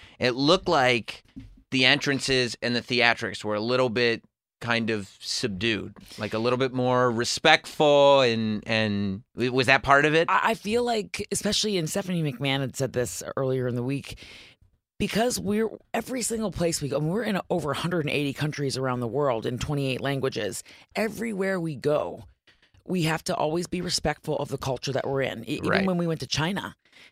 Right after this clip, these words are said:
Speaker 2: things are, things were a little different in China because of, you know, their culture. So we, we just felt like, and I, and I actually, I,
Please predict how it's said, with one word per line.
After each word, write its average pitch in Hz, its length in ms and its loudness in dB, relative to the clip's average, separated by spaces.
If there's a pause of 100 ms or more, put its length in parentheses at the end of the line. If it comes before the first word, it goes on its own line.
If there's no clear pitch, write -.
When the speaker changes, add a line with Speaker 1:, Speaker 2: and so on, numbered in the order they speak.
Speaker 2:
things 165 240 -2
are, 165 180 -2
things 160 340 -4
were 156 80 -2
a - 20 -2
little 147 160 -4
different - 360 -8
in 131 40 -14
China 113 320 -6
because 135 340 -4
of, 131 400 -4
you 160 80 -4
know, 135 160 0
their 214 220 -2
culture. - 520 -10 (340)
So 175 480 2 (200)
we, 196 580 -2
we 196 220 -2
just 202 200 -2
felt 160 180 2
like, 160 240 -2
and 165 80 -2
I, 170 140 -2
and 170 240 0
I 208 140 -2
actually, 143 500 -4 (760)
I, 208 480 -2